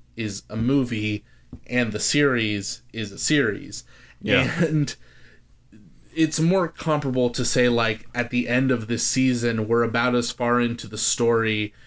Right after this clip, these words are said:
Speaker 1: as, like, if you watch the first Lord of the Rings and they, uh, like, just gotten to Weathertop or something. So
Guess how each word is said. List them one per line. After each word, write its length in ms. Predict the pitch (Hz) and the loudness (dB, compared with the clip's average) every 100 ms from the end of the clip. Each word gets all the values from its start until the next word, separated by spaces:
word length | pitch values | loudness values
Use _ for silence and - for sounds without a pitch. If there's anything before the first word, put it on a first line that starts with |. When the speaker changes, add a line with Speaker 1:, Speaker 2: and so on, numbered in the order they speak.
| - - | -20 -4
Speaker 1:
as, 220 | 120 110 | -2 0
like, 200 | 120 117 | -2 -2
if 160 | 113 - | -6 -2
you 100 | 120 | 2
watch 280 | 120 117 - | 2 0 -6
the 80 | |
first 300 | 107 117 110 | -4 -4 -2
Lord 160 | 117 110 | -2 0
of 40 | |
the 80 | 110 | 0
Rings 440 | 110 120 117 117 113 | 0 2 0 -2 -4
and 260 | 113 113 | -4 0
they, 100 | 110 | 0
uh, 160 | 110 110 | 2 0
like, 240 | 107 101 | -2 -4
just 280 | 120 120 - | -4 -4 -4
gotten 240 | 120 104 120 | -6 -6 -6
to 80 | |
Weathertop 760 | 107 101 98 101 - 101 - - - _ | -4 -2 -4 -8 -14 -14 -14 -20 -20 _
or 80 | 110 | -8
something. 540 | - 110 - 90 107 - - - - | -4 -4 -6 -10 -12 -16 -20 -20 -6
So 680 | - 131 120 113 107 107 | 2 4 4 4 2 0